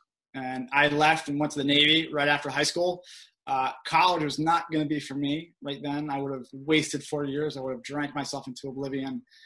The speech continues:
Uh, so it was the best choice ever. Uh,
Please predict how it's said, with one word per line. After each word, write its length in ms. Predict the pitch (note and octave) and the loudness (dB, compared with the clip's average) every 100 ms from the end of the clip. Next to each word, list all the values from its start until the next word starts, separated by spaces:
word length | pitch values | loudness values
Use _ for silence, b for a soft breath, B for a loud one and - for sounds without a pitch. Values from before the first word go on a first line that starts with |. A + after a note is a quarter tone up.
| b _ | b _
Uh, 320 | B2+ B2+ - - - _ _ | -8 -2 0 -2 -4 _ _
so 340 | - - - - - - B B B _ | -4 0 0 0 -6 -16 B B B _
it 60 | D#3+ | -2
was 200 | E3 C#3+ | -2 0
the 160 | E3+ D#3+ | 2 2
best 260 | F#3+ F#3+ | 4 2
choice 280 | - D#3 D#3 | 4 2 4
ever. 380 | D3+ D3+ D3 - - | 2 4 0 -4 2
Uh, 320 | C#3 C#3 | 8 8